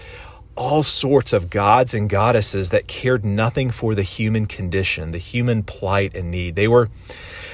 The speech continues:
the stories were them being too consumed with their power and their pleasure to be bothered by human problems. How different was Jesus from what was common in the Roman world at his time?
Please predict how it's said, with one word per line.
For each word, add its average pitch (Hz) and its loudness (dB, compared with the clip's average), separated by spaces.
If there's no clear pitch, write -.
the - 2
stories 156 6
were 117 2
them 139 2
being 113 0
too 151 2
consumed 131 2
with 104 2
their 127 6
power 127 6
and 104 0
their 123 8
pleasure 101 2
to - 0
be 110 2
bothered 104 4
by 98 2
human 104 -2
problems. 82 -4
How 196 2
different 120 2
was 113 4
Jesus 107 2
from 110 2
what 123 6
was 123 2
common 120 4
in 101 2
the 98 4
Roman 98 4
world 85 2
at 67 -4
his 85 -2
time? 80 -6